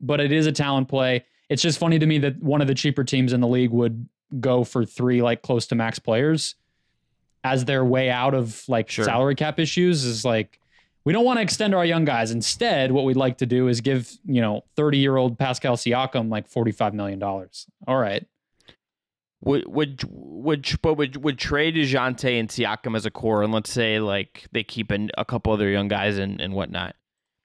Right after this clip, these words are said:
Speaker 2: is that enough to push them into the top six for you?
Speaker 1: Uh, probably would be enough to push them into the top six. You know, maybe they're better than, like, they're definitely better than Brooklyn at that point. Probably pretty close to being a lock to be better than New York.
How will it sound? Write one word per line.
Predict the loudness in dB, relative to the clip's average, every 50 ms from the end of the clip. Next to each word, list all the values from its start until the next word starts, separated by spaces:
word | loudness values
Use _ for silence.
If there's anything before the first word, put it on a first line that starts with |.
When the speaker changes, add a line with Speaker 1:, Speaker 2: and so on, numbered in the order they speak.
| _ _ _ _ _
Speaker 2:
is | -4 -4 -2 -2
that | -2 -2 0 0 0
enough | 0 0 0 -4 -2
to | -6 -4
push | -2 -2 -2 -2 -2
them | -4 -4 -4
into | -2 -2 -4
the | -4
top | -4 -6 -6 -6 -6 -8
six | -10 -12 -12 -12
for | -12 -12 -10 -10
you? | -12 -12 -14 -16 _ -20 -20 -20 -20 -20 -20 -8 -4
Speaker 1:
Uh, | -2 0 0
probably | 2 2 0 2 2 2 2 2 4 4
would | 2 2 2
be | 2 2
enough | 4 2 2 0
to | -2 -2
push | 0 0 0 2
them | 2 2 4
into | 4 2
the | 2 0
top | 0 -2 -2 -2 -2
six. | -2 -2 -2 -2 -2 -4 -4 -4 -2
You | -2 0
know, | 0 2 2 2 2
maybe | 2 2 2 2 4 4 4 4 2
they're | 2 2 0 2 2 0
better | 0 0 0 2 2 2 2
than, | 2 0 0 0 -2 -2 -4 -6 -10 -10 -6
like, | -6 -6 -4 -2
they're | -2 0
definitely | 0 0 0 0 0 2
better | 2 2 2
than | 2 2 2
Brooklyn | 2 0 0 2 0 0
at | 2 2
that | 0 -2 0 0
point. | 0 2 2 2 2 2 0 -4 _ _ _ _
Probably | 0 0 2 2 2 0 -2 -6
pretty | -4 -2 0 0
close | 0 2 0 0 0 -2
to | -2 0
being | 0 2 2
a | 2
lock | 2 2 0 0 -4
to | -4
be | -2 0 0
better | 0 0 0 2 2 2
than | 2 2 2 2
New | 2
York. | 4 4 4 4 4 2 0 -4 -12 -20